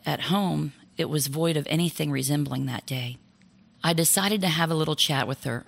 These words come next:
I wanted to know why she refused to decorate. She s-, she quite sternly said, "Because he liked it." We talked a little longer, and it finally dawned on me. It was too painful for her.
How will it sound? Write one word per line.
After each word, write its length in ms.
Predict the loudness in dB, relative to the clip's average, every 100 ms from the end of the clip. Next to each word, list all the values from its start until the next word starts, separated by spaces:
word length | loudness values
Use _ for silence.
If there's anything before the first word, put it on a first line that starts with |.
| -2
I 100 | 0
wanted 300 | 2 0 0
to 120 | 0
know 140 | 2 2
why 220 | 2 2
she 180 | 2 0
refused 440 | -2 -4 -2 -2
to 60 | -2
decorate. 520 | -2 -4 -6 -8 -10 -14 -20 -18 -16 -16 -18 -8
She 220 | 0 2 4
s-, 340 | 2 0 -4 -8
she 220 | -2 0
quite 320 | 0 0 2
sternly 560 | 2 2 2 2 2 2
said, 400 | 2 2 0 -2 -8 -20 -20 -20 -6
"Because 420 | -2 2 4 4 2 -4
he 440 | 0 4 4 4
liked 400 | 2 2 2 -2
it." 160 | -6 -6 -16 -20 _ -20 _ -8
We 140 | -2 -2
talked 380 | 2 0 0 -2
a 40 |
little 240 | 0 0
longer, 460 | 2 2 2 0 -2 2
and 120 | 2
it 100 | 2
finally 400 | 0 2 2 0
dawned 340 | 0 0 0
on 140 | 0 0
me. 280 | -2 -6 -10 _ _ -10
It 100 | -6
was 160 | -4 -4
too 200 | -6 -6
painful 500 | -4 -2 -2 -2 -2
for 180 | -4
her. 320 | -6 -4 -6